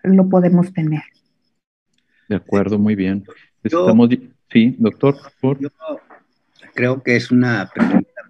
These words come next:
Speaker 3: muy, muy importante y que todavía no se contesta y quizá no se vaya a contestar, porque, por ejemplo, nosotros sí utilizamos, bueno, en el instituto se utiliza de rutina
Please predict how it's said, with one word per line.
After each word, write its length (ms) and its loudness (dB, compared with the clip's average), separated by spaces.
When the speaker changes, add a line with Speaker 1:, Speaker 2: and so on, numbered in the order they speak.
Speaker 3:
muy, 140 -6
muy 180 -2
importante 720 -12
y 280 -8
que 180 -6
todavía 340 -2
no 160 -6
se 180 -10
contesta 420 -10
y 40 -6
quizá 300 -8
no 140 0
se 160 -4
vaya 220 -6
a 40 -10
contestar, 580 -14
porque, 840 -12
por 120 -2
ejemplo, 200 2
nosotros 320 -6
sí 120 2
utilizamos, 680 -6
bueno, 320 -6
en 120 -14
el 80 -14
instituto 380 -10
se 140 -12
utiliza 500 -16
de 180 -12
rutina 560 -10